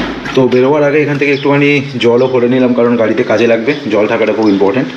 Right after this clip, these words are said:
আর এই হচ্ছে দেখতে পাচ্ছ হোটেলের, আহ, রিসেপশন বা কমন স্পেস।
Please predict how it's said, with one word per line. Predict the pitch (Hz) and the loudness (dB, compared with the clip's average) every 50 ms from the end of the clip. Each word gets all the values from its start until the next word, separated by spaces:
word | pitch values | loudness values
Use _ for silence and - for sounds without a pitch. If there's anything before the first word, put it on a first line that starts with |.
| - - - - - - - | -12 -14 -14 -12 -10 -8 -4
আর | - 95 98 | -2 -2 0
এই | 101 107 113 | 0 0 0
হচ্ছে | 123 117 - - 127 123 123 117 | 0 0 0 0 0 0 0 0
দেখতে | 104 107 107 - 120 | 0 -2 -2 -2 0
পাচ্ছ | 117 113 113 | 0 0 2
হোটেলের, | 117 107 101 104 107 104 104 107 | 2 2 2 0 0 0 0 -2
আহ, | 101 90 85 85 87 101 95 87 87 90 90 87 87 | -2 -4 -4 -6 -4 -4 -2 0 2 2 2 2 2
রিসেপশন | 90 - 107 90 - - 107 101 101 | 0 0 -2 -2 -2 -4 -6 -4 -4
বা | 101 92 90 92 87 - | -4 -4 -4 -4 -6 -6
কমন | - 87 90 98 90 | -6 -6 -6 -6 -6
স্পেস। | - - 98 107 110 - - | -4 -2 -2 -2 -2 -4 -8